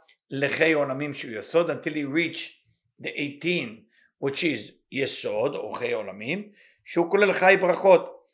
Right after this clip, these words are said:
היינו חוכמה וחסדים, which is include light of wisdom, light of mercy.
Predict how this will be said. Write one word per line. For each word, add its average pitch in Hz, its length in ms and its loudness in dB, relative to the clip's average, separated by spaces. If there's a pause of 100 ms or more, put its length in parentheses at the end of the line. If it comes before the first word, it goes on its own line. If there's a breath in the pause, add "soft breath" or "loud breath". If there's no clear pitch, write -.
(100)
היינו 165 260 2
חוכמה 135 400 -4
וחסדים, 160 560 -2
which 135 80 -10
is 139 160 -8
include 143 640 -6
light 127 200 -2
of 107 140 -14
wisdom, 127 320 -8
light 143 200 0
of 180 140 -8
mercy. 220 380 2